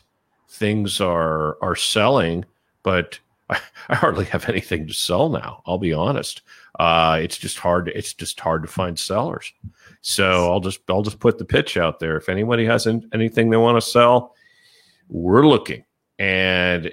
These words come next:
it, with the, with, <laughs> with the, uh, market being as good as it's ever been, uh, if your business is up, <laughs> it's a great time to sell because t-, I have two concerns about the economy in our industry.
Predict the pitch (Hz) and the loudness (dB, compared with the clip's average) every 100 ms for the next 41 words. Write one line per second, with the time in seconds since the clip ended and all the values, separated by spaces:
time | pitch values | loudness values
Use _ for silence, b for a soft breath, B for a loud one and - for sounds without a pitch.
0 | - 95 - 117 113 117 107 117 110 - | -8 -8 -4 -2 0 0 0 -2 -2 -6
1 | - 127 - B B - 120 117 120 117 | -8 -8 -8 B B 2 2 4 4 6
2 | 110 107 98 95 107 123 127 117 123 123 | 6 6 4 4 2 2 0 -2 0 2
3 | 117 117 113 110 113 101 90 - 113 113 | 2 0 -2 -4 -6 -8 -6 -2 -2 -2
4 | 95 - 107 87 78 80 90 107 131 156 | -4 -4 -2 -2 -6 -4 0 0 0 -4
5 | - _ _ _ - 78 82 82 82 82 | -8 _ _ _ -6 0 2 2 2 2
6 | 80 82 - - - 78 104 123 131 - | 0 -2 -4 -12 -14 -4 -2 -2 -4 -4
7 | 117 123 135 156 - - - - - - | -2 2 4 2 -6 -14 -10 -8 -8 -16
8 | - - 73 73 92 104 - 90 85 76 | -20 -20 -10 -6 -6 -8 -12 -10 -8 -10
9 | 80 - 92 78 71 B B B - 113 | -12 -6 -2 -2 -2 B B B 0 2
10 | - 110 101 92 87 - - _ - - | 2 2 4 4 2 -4 -12 _ -20 -20
11 | _ _ _ - 170 196 - - 160 - | _ _ _ 2 4 4 2 2 4 4
12 | 117 - 101 85 67 65 - _ _ - | 0 0 -2 -2 -4 -10 -18 _ _ -12
13 | 95 92 90 92 82 - 92 85 80 80 | -2 -2 -2 -2 -4 -2 -2 0 -2 -4
14 | 82 - 90 80 80 78 - - 71 | -4 -6 -4 -2 -4 -4 -8 -10 -10